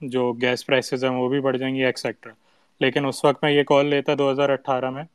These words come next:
تو I would have been worse off، کیونکہ اس وقت تیس روپے پھنسے ہوئے تھے، آج سو روپے پھنس گئے ہیں۔ آ، او جی ڈی سی کے بھی تیس روپے کے اراؤنڈ پھنسے ہوئے تھے، آج وہ اسی روپے سے اوپر پھنسے ہوئے ہیں۔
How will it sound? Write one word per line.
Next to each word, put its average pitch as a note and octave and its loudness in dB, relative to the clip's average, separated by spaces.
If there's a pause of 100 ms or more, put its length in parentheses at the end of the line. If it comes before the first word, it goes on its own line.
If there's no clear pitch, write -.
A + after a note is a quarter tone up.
(400)
تو C#3+ -2
I B2+ 2
would C3 -4
have C#3 -4
been C#3 -8
worse A#2+ -6
off، G2+ -12 (640)
کیونکہ C3 0
اس C3+ 0
وقت C3+ 2
تیس C#3 -2
روپے C#3+ 2
پھنسے C#3 -2
ہوئے C#3 2
تھے، C#3 0
آج A#2+ 4
سو B2 -2
روپے B2+ -2
پھنس A#2+ -6
گئے A2+ -8
ہیں۔ G#2+ -14 (880)
آ، C3 -4
او B2+ 2
جی C3 0
ڈی C#3+ 0
سی C3 -4
کے C3+ 4
بھی C#3 2
تیس C3+ 0
روپے C3+ 2
کے C#3+ 4
اراؤنڈ C3 2
پھنسے C3+ -2
ہوئے B2 0
تھے، A#2+ -6 (420)
آج B2 4
وہ B2 -2
اسی C3 -6
روپے C3 -2
سے C3+ -4
اوپر B2+ 0
پھنسے B2+ -4
ہوئے A2+ -8
ہیں۔ A2+ -20